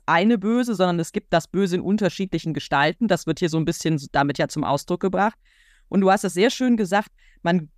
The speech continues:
dann macht man sich gemein mit dem Teufel. Also wenn man eben die Geringsten und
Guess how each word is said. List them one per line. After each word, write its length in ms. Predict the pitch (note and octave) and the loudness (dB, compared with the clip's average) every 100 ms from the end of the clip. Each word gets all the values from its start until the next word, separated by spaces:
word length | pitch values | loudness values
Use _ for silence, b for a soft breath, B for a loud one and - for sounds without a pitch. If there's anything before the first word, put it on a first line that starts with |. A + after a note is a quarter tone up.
| - | -4
dann 380 | E3+ G3+ D4 A3 | 2 2 2 2
macht 260 | A#3+ - | 0 0
man 140 | G#3+ G3 | 0 0
sich 200 | G3 - | -2 -4
gemein 520 | F3 F#3 A#3 E4 A3 | -2 2 2 4 2
mit 260 | D#3+ - | 2 -2
dem 160 | D#3 D3 | -4 -4
Teufel. 400 | - C#3+ C3 - | -4 -4 -4 -2
Also 220 | D#3+ F3 | -4 0
wenn 100 | G3 | 0
man 140 | A3+ A3 | 2 0
eben 260 | G3 G3 | 0 -2
die 140 | F3+ E3+ | -2 -2
Geringsten 720 | D#3+ F#3+ C#4+ - - A3 A3 | 2 2 2 -2 -4 -2 0
und 300 | - F#3 | 0 -2